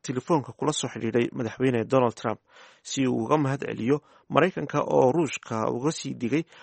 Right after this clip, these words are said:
weerar argagixiso oo Ruushka lala maaganaa munaasabadaha dabaaldegga sanadka cusub awgood. Warbaahinta dalka Ruushka ayaa sheegtay,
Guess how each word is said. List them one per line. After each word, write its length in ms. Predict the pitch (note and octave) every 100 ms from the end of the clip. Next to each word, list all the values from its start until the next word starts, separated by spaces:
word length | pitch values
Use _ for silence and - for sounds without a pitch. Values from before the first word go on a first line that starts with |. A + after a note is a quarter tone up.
| -
weerar 320 | - G3+ E3+
argagixiso 640 | C3 A#2 B2 - A#2+ D#3+ -
oo 260 | C#3+ C3+ A#2+
Ruushka 400 | D#3 B2+ - -
lala 220 | B2 C3+
maaganaa 440 | B2 G#2 - C3 D3+ _ - _
munaasabadaha 640 | A#2+ A2+ - A#2+ C3 A#2+ A2+
dabaaldegga 720 | A2+ - A2 B2 A2+ A2+ -
sanadka 380 | - B2 - A#2+
cusub 220 | - B2
awgood. 320 | A#2 G#2+ - - _ _ _ _ _ _ _ _ - - _ -
Warbaahinta 520 | A2 G#2+ A#2 - A2+ - C3+
dalka 300 | B2 A2+ A2
Ruushka 380 | A#2+ A2+ - C3+ -
ayaa 240 | A2 G#2
sheegtay, 440 | - G#2+ - C#3